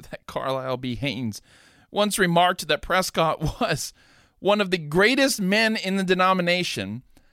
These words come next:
but unfortunately, he had to contend with a lot of peanuts.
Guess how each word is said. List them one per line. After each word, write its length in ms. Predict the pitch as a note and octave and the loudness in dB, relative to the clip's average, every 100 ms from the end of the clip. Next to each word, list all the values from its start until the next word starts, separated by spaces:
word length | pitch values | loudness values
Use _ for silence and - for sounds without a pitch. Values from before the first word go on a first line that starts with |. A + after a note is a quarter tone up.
| _ - | _ -2
but 140 | D#3+ | 0
unfortunately, 840 | E3+ E3 B3 B3+ A3+ E3 C#3 C#3+ D#3+ | 0 -2 0 0 0 -8 -6 -6 -6
he 160 | F3 | -4
had 200 | D#3 D3 | -4 -6
to 80 | D#3 | -8
contend 580 | C#3+ B2+ - D#3 C3+ B2 | -8 -8 -6 -6 -6 -6
with 180 | B2 A#2+ | -8 -4
a 40 | |
lot 200 | A#2 A2+ | -2 -2
of 160 | G#2+ - | -6 -8
peanuts. 560 | A2+ F2 - - - | -6 -6 -10 -14 -18